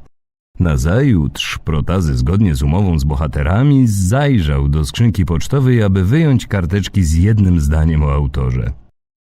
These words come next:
Niestety, żaden z bohaterów pod wypowiedzią się nie podpisał. Zdenerwowany Protazy wrócił do swego mieszkania i zrzucił wszystkie karteczki na stół. Ku jego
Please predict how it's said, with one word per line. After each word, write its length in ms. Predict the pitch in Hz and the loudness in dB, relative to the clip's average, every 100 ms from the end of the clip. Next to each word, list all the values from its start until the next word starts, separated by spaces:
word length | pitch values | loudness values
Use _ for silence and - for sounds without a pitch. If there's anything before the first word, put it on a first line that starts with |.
| _ _ _ - | _ _ _ 0
Niestety, 760 | 160 175 170 147 76 62 69 - - | 0 2 0 0 -2 -4 -8 -12 -6
żaden 400 | 107 147 95 85 | -2 2 2 2
z 80 | 78 | 2
bohaterów 720 | 90 87 92 147 135 123 - | 0 0 0 0 2 0 0
pod 200 | 110 90 | -2 0
wypowiedzią 680 | 95 101 92 82 80 82 78 | 0 0 0 2 0 0 0
się 180 | 92 | 0
nie 200 | 82 90 | 2 2
podpisał. 800 | 80 82 - 78 62 - - 50 - _ _ _ _ | 0 -2 -2 -4 -4 -6 -8 -10 -16 _ _ _ _
Zdenerwowany 760 | 92 101 90 76 76 73 156 139 | -2 0 2 0 0 0 0 0
Protazy 480 | 98 87 87 82 90 | 0 0 -2 0 0
wrócił 360 | 82 98 98 | 0 0 0
do 120 | 80 80 | -2 -2
swego 300 | 92 85 85 | -2 -2 0
mieszkania 580 | 80 - 135 117 90 | -2 -2 -2 0 0
i 420 | 82 73 69 62 64 | 0 0 0 -2 -2
zrzucił 760 | 64 76 110 170 107 117 98 | -4 -2 0 2 2 2 2
wszystkie 460 | 80 107 87 98 92 | 0 -2 -2 -4 -2
karteczki 540 | 90 73 78 - 76 | -2 -2 -4 -4 -4
na 160 | 69 64 | -4 -4
stół. 360 | - 64 62 - - | -6 -4 -6 -8 -4
Ku 100 | 101 | 0
jego 500 | 90 85 87 80 | 2 0 0 0